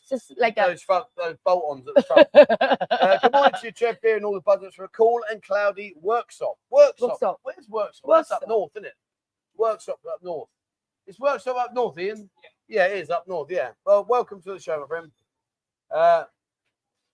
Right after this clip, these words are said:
Speaker 2: "Hello, Trev Beer, and the beautiful buzzer from Sydney. Recovering
Speaker 1: Sydney,
Speaker 2: from a
Speaker 1: yeah.
Speaker 2: broken foot and planning to come over early next year." Well, I hope you recover well, mate. So, uh, keep, keep hanging in there, buddy. Uh, Harry said, "Hi, from an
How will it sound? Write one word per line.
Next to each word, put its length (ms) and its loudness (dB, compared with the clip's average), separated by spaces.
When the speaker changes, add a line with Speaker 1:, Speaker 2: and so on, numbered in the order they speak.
Speaker 2:
"Hello, 260 -2
Trev 300 -4
Beer, 180 -4
and 80 -14
the 40 -20
beautiful 300 -12
buzzer 220 -8
from 140 -20
Sydney. 640 -14
Recovering 440 4
Speaker 1:
Sydney, 60 -8
Speaker 2:
from 100 -6
a 60 -4
Speaker 1:
yeah. 80 -10
Speaker 2:
broken 440 -2
foot 140 -6
and 100 -18
planning 260 -6
to 60 -20
come 160 -6
over 200 -2
early 380 -2
next 340 -14
year." 160 -6
Well, 100 -8
I 100 0
hope 120 -6
you 80 -10
recover 340 -6
well, 200 -4
mate. 240 -14
So, 260 -10
uh, 80 -6
keep, 180 -10
keep 180 -8
hanging 220 -8
in 100 -16
there, 120 -8
buddy. 260 -10
Uh, 360 6
Harry 300 2
said, 360 -4
"Hi, 260 0
from 120 -20
an 80 -14